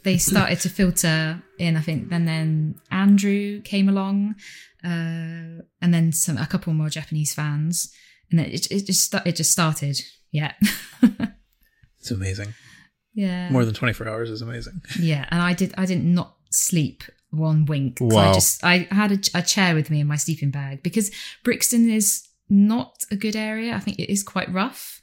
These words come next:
Speaker 1: So
Speaker 2: Mm.
Speaker 1: I was very alert, kind of sat there all night, my eyes wide open, 'cause I just wanted to make sure I was safe and everyone else was safe. I just
Speaker 3: Mm.
Speaker 1: needed to be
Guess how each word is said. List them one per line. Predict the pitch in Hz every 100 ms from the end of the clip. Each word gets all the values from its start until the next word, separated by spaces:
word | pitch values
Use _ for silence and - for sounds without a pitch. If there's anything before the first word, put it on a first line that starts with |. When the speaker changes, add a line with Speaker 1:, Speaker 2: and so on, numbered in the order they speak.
| _ - - - - -
Speaker 1:
So | - 190 175
Speaker 2:
Mm. |
Speaker 1:
I | 175 180
was | 175
very | 185 185 175
alert, | 165 170 151 - - -
kind | 156
of | 156
sat | - -
there | 143 143 -
all | 190 180
night, | 160 147 139 -
my | 160 160
eyes | 160 156 156
wide | 156 151
open, | 147 143 143
'cause | -
I | 175
just | 180 -
wanted | 202 196
to | 180
make | 170 - - -
sure | 170 156
I | 160
was | 156 -
safe | 147 143 -
and | -
everyone | 156 151 147
else | 143 -
was | -
safe. | 143 139 -
I | 156
just | 160 151
Speaker 3:
Mm. | 165
Speaker 1:
needed | 151 156 -
to | 143
be | 147 143 143